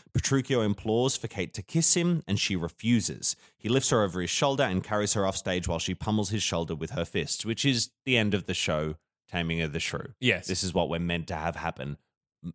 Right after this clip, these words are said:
Speaker 1: sans gangsters.
Speaker 2: <laughs>
Speaker 1: And that's how Act One closes.
Speaker 2: Yeah.
Speaker 1: So it's a really fun interplay of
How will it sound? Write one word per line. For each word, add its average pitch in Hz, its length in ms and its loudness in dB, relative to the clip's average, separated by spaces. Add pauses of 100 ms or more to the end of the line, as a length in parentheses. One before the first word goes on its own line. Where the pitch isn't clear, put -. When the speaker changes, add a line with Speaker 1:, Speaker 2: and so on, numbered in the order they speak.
(140)
Speaker 1:
sans 85 600 4
gangsters. - 760 0 (180)
Speaker 2:
<laughs> - 180 -2
Speaker 1:
And 127 140 2
that's 147 160 4
how 117 160 4
Act 95 180 2
One 85 140 0
closes. 69 540 -6
Speaker 2:
Yeah. 90 100 -2 (300)
Speaker 1:
So 113 180 6
it's 110 140 4
a 127 40 4
really 151 200 4
fun 123 180 4
interplay 92 540 2
of 82 160 -4